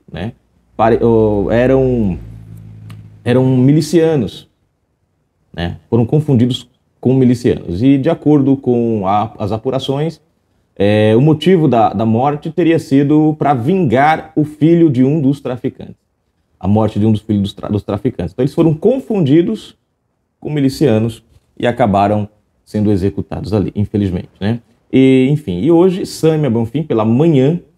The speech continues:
né, é, se pronunciou através das redes sociais, falando sobre o irmão, falando, enfim, deixando, né, um, os sentimentos dela e falando um pouco sobre o assunto. Vamos pra matéria, gente?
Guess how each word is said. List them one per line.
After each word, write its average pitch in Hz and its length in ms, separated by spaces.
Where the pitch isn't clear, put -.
né, 101 320
é, 107 480
se 147 140
pronunciou 156 560
através 104 400
das 98 160
redes 101 220
sociais, 120 440
falando 113 420
sobre 107 560
o 110 100
irmão, 110 480
falando, 98 800
enfim, 98 240
deixando, 165 560
né, 117 280
um, 71 460
os 139 140
sentimentos 110 460
dela 147 320
e - 40
falando 147 380
um 120 60
pouco 120 240
sobre 117 240
o - 20
assunto. - 280
Vamos 180 120
pra 135 80
matéria, 113 400
gente? - 260